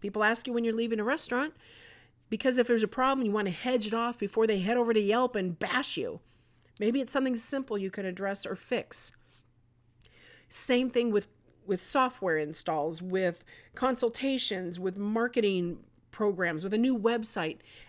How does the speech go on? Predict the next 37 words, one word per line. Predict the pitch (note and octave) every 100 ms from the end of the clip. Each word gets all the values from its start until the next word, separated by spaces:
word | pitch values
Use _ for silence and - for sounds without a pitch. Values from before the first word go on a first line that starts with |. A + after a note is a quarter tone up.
| -
Ask | B3+ D4 D4+
them | B3+ A3+
in | - C#4
the |
moment | B3+ A#3+ A3+ F#3
when | G#3 A3
you | G#3
launch | A3 A#3+ A3+
it, | F#3
"Hey, | A3+ C#4+
let's | C#4 -
launch | C#4+ E4+ E4
this | F4 E4
together," | - C4 D4 D#4+ A#3
and | G#3+
you |
can | A3
have | A#3 A3+
an |
online | A#3+ A#3+ A3+ A3
launch | G#3 A3+ B3 -
party. | E3+ E3 F3 F3+ - - - _ -
Ask | C4+ C4+
them | C4
in | A#3+ A3+
that | G#3
moment, | F#3 F#3+ D#3+ B2 - - _ _ _ _ _ _ _ _
"Did | C#4 D4
you | C#4
enjoy | C#4 A#3+ A#3
the | G#3+
process? | - G#3+ A3+ - D#3+ B2+ - - _
What | - A#3 B3
was | C4+
your | B3+
favorite | A#3+ A#3 A3 A3 G#3
part? | - A#3 F#3+ C3